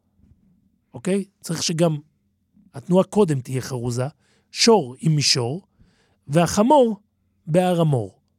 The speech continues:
הבנו את ה-, את הביקורת שהוא עושה עליו? הוא אומר לו, "אתה חורז שור וחמור, אתה מתייחס רק",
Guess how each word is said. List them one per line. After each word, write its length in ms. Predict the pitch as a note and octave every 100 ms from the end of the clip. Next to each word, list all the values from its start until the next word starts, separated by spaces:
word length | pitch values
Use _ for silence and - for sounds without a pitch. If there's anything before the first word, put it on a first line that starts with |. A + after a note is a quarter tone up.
| _ _ _ _ _ -
הבנו 300 | F3 A#3+ A#3+
את 100 | A3
ה-, 260 | A3 A3 G#3
את 100 | F3
הביקורת 440 | F3 F#3 A#3+ A#3+ G#3+
שהוא 100 | A3+
עושה 220 | A#3 A#3+
עליו? 140 | A#3 - _ _ _ _ _ _
הוא 120 | - G3+
אומר 120 | C4
לו, 120 | A#3
"אתה 160 | C4+ A#3+
חורז 500 | G#3+ F#3+ G#3+ A#3 G3
שור 340 | - - C4 B3
וחמור, 380 | F3 F#3 F3 C#3+
אתה 180 | F3+ A#3+
מתייחס 400 | G#3 A3 A#3+ -
רק", 240 | A#3+ -